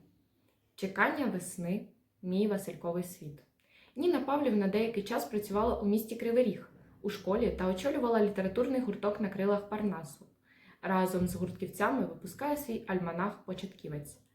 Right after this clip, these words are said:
В своїй автобіографії Ніна говорить: "Натхнення — надто делікатна і примхлива річ, і поводитися з ним слід дуже обережно. Коли воно відсутнє, немає поезії.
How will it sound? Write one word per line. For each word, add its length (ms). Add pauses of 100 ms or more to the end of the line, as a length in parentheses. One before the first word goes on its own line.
(520)
В 40
своїй 420
автобіографії 1120
Ніна 280
говорить: 600 (540)
"Натхнення — 800 (340)
надто 360
делікатна 760
і 60
примхлива 560
річ, 420 (400)
і 40
поводитися 720
з 100
ним 160
слід 340
дуже 400
обережно. 560 (460)
Коли 180
воно 260
відсутнє, 640 (260)
немає 300
поезії. 640